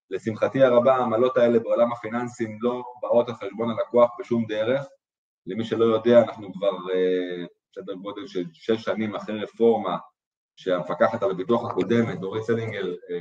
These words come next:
קבעה. למעשה, אין קשר בין דמי ניהול שלקוח משלם לחברה לבין העמלה שהסוכן גובה, ולכן היום, אם תורשו לי, יורשה לי להמליץ לכם, לעבוד בלי סוכן זה ממש לא חכם,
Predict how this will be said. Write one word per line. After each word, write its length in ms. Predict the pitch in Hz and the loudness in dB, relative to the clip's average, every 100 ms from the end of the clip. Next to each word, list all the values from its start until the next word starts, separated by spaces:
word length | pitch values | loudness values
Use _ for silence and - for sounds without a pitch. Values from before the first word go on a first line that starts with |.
| - | -8
קבעה. 360 | 90 92 98 80 - _ _ _ 90 | -10 2 2 2 -2 _ _ _ -8
למעשה, 500 | 92 92 - 135 131 - - _ - | -6 -6 2 4 4 0 -16 _ 2
אין 320 | 147 147 139 - | 2 2 -2 0
קשר 380 | 131 131 123 107 | 2 2 2 2
בין 160 | 110 98 | -2 0
דמי 200 | 117 120 | 0 0
ניהול 340 | 104 113 131 | 0 2 2
שלקוח 420 | 123 104 120 113 | 2 2 2 2
משלם 360 | 107 107 110 107 | -2 -2 0 -2
לחברה 440 | 95 90 101 147 160 - - _ | -4 -4 0 0 0 -4 -18 _
לבין 280 | 90 92 120 | -4 0 2
העמלה 400 | 113 107 - 113 | 2 -2 -2 -2
שהסוכן 460 | 110 95 95 101 95 | -2 -4 -6 -8 -6
גובה, 300 | 90 127 151 - _ _ _ | -4 -2 -2 -6 _ _ _
ולכן 340 | 90 92 143 131 | -6 -2 0 2
היום, 460 | 139 165 160 160 - _ _ _ 110 | 2 0 -4 -8 -12 _ _ _ -16
אם 100 | 107 | -4
תורשו 280 | 110 110 135 | -2 0 2
לי, 100 | 135 | 4
יורשה 380 | 123 110 - 143 | 4 2 0 0
לי 80 | |
להמליץ 380 | 135 127 143 147 | 2 2 0 -2
לכם, 320 | 147 - 123 | -4 0 0
לעבוד 340 | 113 104 139 139 | 0 0 0 2
בלי 140 | 147 | 0
סוכן 360 | 147 135 131 127 | 0 -2 -2 -2
זה 80 | 110 | -2
ממש 260 | 117 127 | -4 -4
לא 60 | 123 | -4
חכם, 360 | 120 135 127 | -2 0 -2